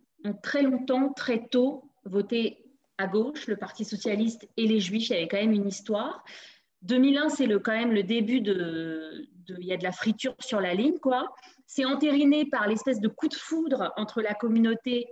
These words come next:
et Nicolas Sarkozy, qui le, qui le lui rendait bien, il faut bien l'avouer. Est-ce qu'aujourd'hui,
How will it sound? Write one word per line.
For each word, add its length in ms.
et 120
Nicolas 340
Sarkozy, 640
qui 140
le, 180
qui 140
le 100
lui 180
rendait 300
bien, 200
il 140
faut 140
bien 180
l'avouer. 480
Est-ce 100
qu'aujourd'hui, 360